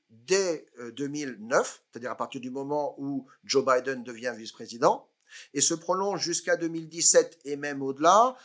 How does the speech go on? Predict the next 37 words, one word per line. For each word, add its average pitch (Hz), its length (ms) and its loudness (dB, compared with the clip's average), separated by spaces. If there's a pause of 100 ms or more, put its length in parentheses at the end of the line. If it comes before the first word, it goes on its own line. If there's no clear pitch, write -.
c'est-à-dire 135 440 -2
le 135 100 -8
moment 175 460 -2
où, 190 320 -4
euh, 135 200 -2
il 135 140 -10
quitte 165 180 -6
l'administration 131 960 -4
avant, 135 480 -2
euh, 120 240 -12 (340)
de 123 60 -8
se 123 140 -6
faire 127 200 -4
à 127 60 -2
nouveau 123 240 -8
élire 131 240 -6
président 127 460 -8
en 131 80 -8
deux 131 140 -6
mille 131 200 -8
vingt. 110 160 -12 (320)
Deux 151 100 4
mille 185 180 -2
quatorze, 185 400 0
c'est 139 160 -10
une 143 120 -8
année 143 300 -6
clé 220 380 0
parce 143 180 -4
que 147 100 -12
c'est 143 160 -6
l'année, 175 580 0 (360)
euh, 127 200 -2
qui 160 200 0
a 156 80 4
vu, 160 460 -6 (160)
euh, 120 120 2